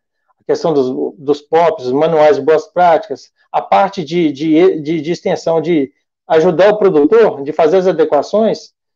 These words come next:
aí ela, a, a Emater, cabe a, né, a um, a um órgão, no caso a Emater, de, de tá ajudando, auxiliando o produtor. Então, feito-se isso, gente,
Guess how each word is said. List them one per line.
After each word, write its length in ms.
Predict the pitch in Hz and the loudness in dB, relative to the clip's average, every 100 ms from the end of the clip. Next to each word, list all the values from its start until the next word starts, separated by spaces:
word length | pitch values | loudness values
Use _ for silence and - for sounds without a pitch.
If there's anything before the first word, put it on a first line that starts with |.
| _ _ | _ _
aí 200 | 151 151 | -2 2
ela, 260 | 160 160 175 | 4 4 4
a, 640 | 160 139 131 135 127 127 | 4 2 2 2 2 2
a 60 | 131 | 2
Emater, 520 | 151 143 - 185 185 _ _ _ _ _ | 2 0 2 -2 -2 _ _ _ _ _
cabe 320 | 160 160 160 156 | 0 2 4 4
a, 160 | 147 | 4
né, 140 | 170 220 | 4 4
a 220 | 160 165 | 4 4
um, 220 | 175 147 | 2 0
a 60 | 139 | 2
um 180 | 156 | 2
órgão, 440 | 147 165 180 165 143 | 4 4 2 -2 -4
no 340 | 104 147 135 | -8 -8 -4
caso 240 | 139 131 139 | -2 0 0
a 40 | |
Emater, 460 | 147 151 - 165 180 | 2 0 0 0 0
de, 140 | 190 | -4
de 140 | 160 185 | -6 -2
tá 120 | 185 | 0
ajudando, 400 | 185 165 170 190 | 0 -2 -2 -2
auxiliando 440 | 180 202 175 175 | -2 -2 -2 -2
o 20 | |
produtor. 460 | 175 196 214 - - _ _ _ _ _ _ - | -2 0 0 -4 -18 _ _ _ _ _ _ -16
Então, 300 | 175 226 277 | -4 -2 -2
feito-se 460 | - 233 233 - 190 | 0 0 0 -2 0
isso, 360 | 196 233 - | 0 0 -6
gente, 320 | - 226 - | -16 -16 -16